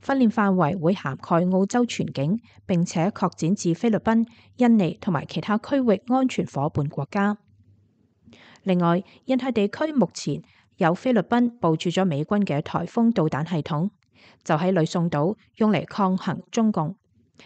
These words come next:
美軍將喺太平洋戰區部署第二套呢一類嘅導彈系統。軍事媒體防守 News 報道，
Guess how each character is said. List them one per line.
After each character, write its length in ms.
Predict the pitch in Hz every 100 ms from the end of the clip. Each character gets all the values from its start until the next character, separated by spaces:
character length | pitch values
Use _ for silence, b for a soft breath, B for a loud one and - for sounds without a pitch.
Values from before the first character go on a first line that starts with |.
| B
美 120 | 233
軍 160 | 302 302
將 160 | 330
喺 140 | 233 214
太 180 | -
平 140 | 180 175
洋 160 | 147 156
戰 240 | - 175
區 300 | - 226 233 B B
部 180 | - 165
署 240 | 160 - 165
第 120 | 165
二 200 | 151 156
套 240 | - 175 156
呢 100 | 220
一 60 | 220
類 260 | 208 151
嘅 280 | 147 156 151 -
導 140 | 151
彈 220 | 151 156
系 120 | 185 156
統。 280 | 165 147 208 _ _ _ _ _ b b b b
軍 180 | 226
事 180 | 208 -
媒 140 | 151 -
體 360 | - 139 214 b b
防 280 | - 170 151
守 280 | - 165 226
News 360 | 240 269 277 - -
報 140 | 170
道， 320 | 165 147 147